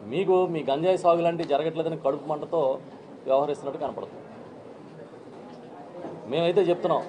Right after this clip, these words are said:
ఈ రాష్ట్రంలో ప్రతి రైతు కళ్ళల్లోనూ ఆనందాన్ని చూడాలి, సంతృప్తిని చూడాలనే ఉద్దేశంతో ఈ ప్రభుత్వం పనిచేస్తూ ఉంది. కొత్తగా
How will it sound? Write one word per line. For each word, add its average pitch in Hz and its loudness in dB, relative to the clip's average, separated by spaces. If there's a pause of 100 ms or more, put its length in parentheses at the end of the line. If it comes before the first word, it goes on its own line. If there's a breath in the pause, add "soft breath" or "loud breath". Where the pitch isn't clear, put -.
(560)
ఈ 135 0
రాష్ట్రంలో 165 6
ప్రతి 156 2
రైతు 156 2
కళ్ళల్లోనూ 147 2 (960)
ఆనందాన్ని 135 0
చూడాలి, 107 0 (1080)
సంతృప్తిని 160 0
చూడాలనే 135 2
ఉద్దేశంతో 123 -4
ఈ 120 -6
ప్రభుత్వం 113 -6
పనిచేస్తూ 107 -8
ఉంది. 80 -10 (1900)
కొత్తగా 180 8